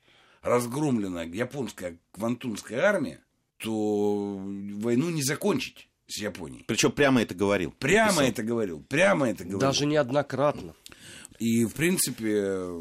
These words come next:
Speaker 1: он добивался обязательства от Сталина, что мы таки это сделаем. Но, кстати, все это не было оценено потом. Они же сказали, что они ядерными бомбами Японию
Speaker 2: Да, не, ну
Speaker 1: победили.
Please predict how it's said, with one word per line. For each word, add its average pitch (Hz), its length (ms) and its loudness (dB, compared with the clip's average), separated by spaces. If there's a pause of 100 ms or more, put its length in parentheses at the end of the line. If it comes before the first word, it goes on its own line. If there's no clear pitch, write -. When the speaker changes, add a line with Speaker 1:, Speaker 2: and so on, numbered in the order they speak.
(360)
Speaker 1:
он 131 560 -2 (160)
добивался 123 960 0 (280)
обязательства 104 800 -4
от 80 100 -10
Сталина, 117 520 -6 (220)
что - 220 -10
мы 117 140 0
таки 110 420 -10
это 107 280 -6
сделаем. 95 520 -6 (100)
Но, 120 160 -4
кстати, 120 600 -4 (560)
все 143 200 0
это 127 200 0
не 160 160 0
было 104 260 -2
оценено 78 540 -10 (100)
потом. 67 340 -20 (280)
Они 87 180 -8
же 78 140 -12
сказали, 90 400 -10
что 90 180 -10
они 95 340 -6 (220)
ядерными 92 540 -6
бомбами 87 480 -6
Японию 60 460 -20 (380)
Speaker 2:
Да, 85 240 -2
не, 82 160 -2
ну 82 120 0
Speaker 1:
победили. 95 200 0